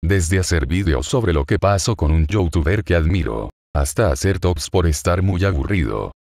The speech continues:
Bienvenido a Terrivisión. Esperen, ese no es mi saludo. Hola gente querida,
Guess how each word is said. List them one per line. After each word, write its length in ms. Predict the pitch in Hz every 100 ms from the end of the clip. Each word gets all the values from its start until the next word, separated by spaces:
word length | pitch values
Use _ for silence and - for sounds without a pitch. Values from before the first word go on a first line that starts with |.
| -
Bienvenido 720 | 80 92 87 73 80 135 131
a 60 | 117
Terrivisión. 840 | 85 69 73 90 - 65 57 55 55 _ -
Esperen, 680 | 78 - 120 76 69 80 87 -
ese 300 | 101 107 113
no 200 | 87 92
es 120 | 98
mi 80 | 101
saludo. 580 | 92 95 90 69 60 52 - _ _ _ _ _ _ _ _ _ -
Hola 300 | 82 69 -
gente 380 | 107 104 101
querida, 560 | - 107 117 80 73 82